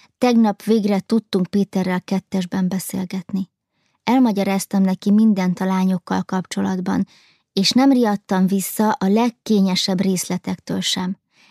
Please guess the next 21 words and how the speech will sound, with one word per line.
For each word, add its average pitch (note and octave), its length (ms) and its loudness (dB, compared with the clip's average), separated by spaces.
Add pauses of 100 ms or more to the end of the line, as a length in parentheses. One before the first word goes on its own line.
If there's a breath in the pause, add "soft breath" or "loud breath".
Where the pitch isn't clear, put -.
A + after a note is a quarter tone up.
Egy G3+ 200 -2
kicsit A3+ 340 0
mulattam A3 580 2
rajta, G3 440 0
hogy G3 200 0
azt G#3 280 0
hiszi, G3+ 360 0
a F#3+ 80 0
képeken A3 600 0
egyszerűen G3+ 640 0
elmulasztották G3 880 0
megrajzolni F#3+ 800 0
a F#3 140 -2
nők G3 400 4
bejárati F#3 640 -4
részét. F#3 640 -8 (760 loud breath)
Vagyis G3+ 400 2
el G#3 160 2
sem F#3+ 280 0
tudta F#3 300 -4
képzelni, G3 640 0